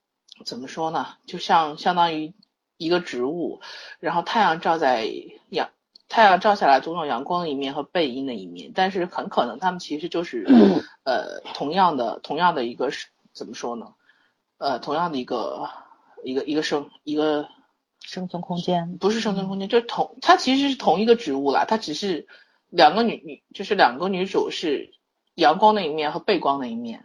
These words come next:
Speaker 3: 嗯。
Speaker 1: 就它骨子里中其实是一样的，
Speaker 3: 像阳
Speaker 1: 只是说
Speaker 3: 像阴的生物，对吧？
Speaker 1: 对，它只是没有，
Speaker 3: <laughs>
Speaker 1: 那个太阳没有照到它。
Speaker 3: 嗯。
Speaker 1: 两人是很相似的人，其实，但是因为，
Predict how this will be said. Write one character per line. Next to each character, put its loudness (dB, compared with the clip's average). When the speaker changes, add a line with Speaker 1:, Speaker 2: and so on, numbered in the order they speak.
Speaker 3:
嗯。 -2
Speaker 1:
就 -8
它 2
骨 -2
子 2
里 2
中 0
其 -6
实 -8
是 -6
一 -6
样 4
的， 0
Speaker 3:
像 8
阳 4
Speaker 1:
只 2
是 0
说 6
Speaker 3:
像 6
阴 8
的 4
生 0
物， -4
对 -4
吧？ 10
Speaker 1:
对， 4
它 6
只 2
是 0
没 2
有， 6
Speaker 3:
<laughs> -20
Speaker 1:
那 -4
个 -6
太 4
阳 8
没 0
有 2
照 8
到 2
它。 -10
Speaker 3:
嗯。 -6
Speaker 1:
两 0
人 -4
是 -6
很 -6
相 2
似 -12
的 -4
人， -14
其 -18
实， -12
但 0
是 -6
因 -2
为， 0